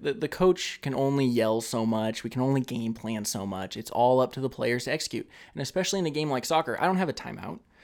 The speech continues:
I don't have a, I have a halftime speech, but that's, or a halftime, uh, preparation, but that's about it. So it's, the kids need to be able to problem solve on the go, and you have to be able to deal with the punches. So, uh, you know, hats off to our team. It was extremely resilient towards the back end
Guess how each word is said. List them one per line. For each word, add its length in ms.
I 80
don't 160
have 360
a, 180
I 80
have 100
a 40
halftime 480
speech, 400
but 100
that's, 180
or 200
a 40
halftime, 540
uh, 140
preparation, 640
but 80
that's 160
about 220
it. 200
So 280
it's, 240
the 220
kids 380
need 460
to 80
be 200
able 300
to 300
problem 340
solve 540
on 160
the 60
go, 360
and 140
you 80
have 340
to 80
be 160
able 160
to 100
deal 260
with 80
the 60
punches. 440
So, 480
uh, 260
you 100
know, 100
hats 280
off 160
to 60
our 100
team. 240
It 140
was 80
extremely 640
resilient 520
towards 200
the 60
back 300
end 300